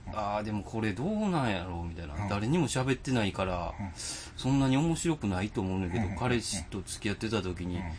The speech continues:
Speaker 1: うん。
Speaker 2: ずっと干潮されるんです」とか。
Speaker 1: あー、はいはいはい。
Speaker 2: 「え、干潮されるんや」とか。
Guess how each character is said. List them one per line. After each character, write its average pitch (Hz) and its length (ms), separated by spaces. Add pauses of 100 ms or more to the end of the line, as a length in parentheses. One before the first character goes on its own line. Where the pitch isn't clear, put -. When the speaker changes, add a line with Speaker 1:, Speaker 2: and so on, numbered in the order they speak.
(280)
Speaker 1:
う 107 40
ん。 - 20
Speaker 2:
ず 117 140
っ 147 40 (120)
と 127 100
干 120 340
潮 113 180
さ 107 160
れ 101 80
る 101 60
ん 92 120
で 82 100
す」 - 160 (120)
と - 80
か。 - 60
Speaker 1:
あ 90 40
ー、 - 20
は 85 60
い 76 680
は - 80
い - 40
は - 60
い。 - 20 (1160)
Speaker 2:
「え、 - 80
干 - 380
潮 - 360
さ 175 160
れ 160 120
る 147 160
ん 151 60
や」 110 240
と 98 80
か。 - 140